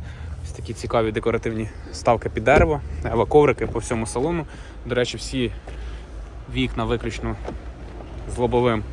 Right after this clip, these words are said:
цілі, оригінальні. Тут у нас пам'ять сидіння водія, електроприводи обох передніх сидінь, шкіряне мультикермо. Е, додатково встановлено Г Б О, це в нас три і сім з повним приводом, атмосферний двигун,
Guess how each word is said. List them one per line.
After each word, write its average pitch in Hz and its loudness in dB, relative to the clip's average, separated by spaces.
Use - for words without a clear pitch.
цілі, 156 2
оригінальні. 113 -2
Тут 135 -2
у - -8
нас 117 -2
пам'ять 117 2
сидіння 117 -2
водія, 120 4
електроприводи 117 2
обох 110 0
передніх 113 0
сидінь, 165 -4
шкіряне 117 0
мультикермо. 127 0
Е, 110 0
додатково 139 6
встановлено 110 4
Г 98 2
Б 123 2
О, 123 4
це 123 0
в 127 0
нас 120 -4
три 117 -2
і 113 -2
сім 156 -2
з - -16
повним 117 0
приводом, 135 2
атмосферний 110 -4
двигун, 117 -4